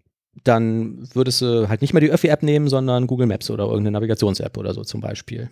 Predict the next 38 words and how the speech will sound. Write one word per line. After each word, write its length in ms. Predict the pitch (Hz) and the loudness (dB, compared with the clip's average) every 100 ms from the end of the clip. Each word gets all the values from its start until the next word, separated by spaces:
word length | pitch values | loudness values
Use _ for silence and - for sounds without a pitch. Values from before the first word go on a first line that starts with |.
| - | -6
ne? 200 | 104 151 - - - - - | -4 -4 -6 -18 -20 -20 -12
Und, 400 | - 113 110 - 127 | 2 4 4 0 2
ähm, 500 | 113 107 107 107 104 | 6 6 4 4 4
bei 100 | 110 | 4
dem 140 | 107 | 4
Thema 300 | - 156 120 | 4 4 4
Daten, 640 | 101 110 165 - 180 175 - | 4 2 0 -2 -2 -2 0
ähm, 300 | 147 147 147 | 0 2 2
fand 200 | 147 147 | 2 0
ich 100 | - | -2
ganz 260 | 143 151 | -4 -4
interessant 720 | 123 131 - - 135 147 156 - | -4 -4 -4 -4 -2 -2 -4 -2
zu 100 | 123 | -4
erfahren, 500 | 113 135 147 156 156 - - _ | -2 -4 -2 -2 -4 -12 -20 _
ähm, 480 | 123 120 117 117 123 - 131 | 4 4 4 0 -4 -10 -14
wie 280 | 117 110 123 | -8 -4 -2
kommt 200 | 151 151 | 2 2
man 100 | 139 | 4
denn 100 | 110 | 4
selber 280 | 123 160 143 | 2 2 0
an 100 | 120 | 2
so 100 | 113 | 2
Daten 340 | 120 135 113 | 2 0 0
dran? 360 | 98 139 226 - - - _ 139 | 0 0 -2 -8 -20 -20 _ 0
Ähm, 320 | 117 117 117 | 2 2 0
die 100 | 117 | 0
Deutsche 320 | 127 160 - | 0 0 0
Bahn 380 | 107 120 220 196 | 2 2 2 2
hat 100 | 165 | 2
unter 220 | 139 120 | 0 0
data 420 | 104 143 - 190 | 2 2 2 0
punkt 300 | - 151 147 | 0 -4 0
deutsche 260 | 139 - 110 | 0 0 -2
bahn 280 | 110 139 165 | 0 0 0
punkt 260 | 123 107 | -2 -2
com 300 | - 127 254 - _ | 0 0 0 -10 _
ein 240 | 139 120 | -2 0
Portal, 560 | - 113 - 131 185 | 2 0 0 0 0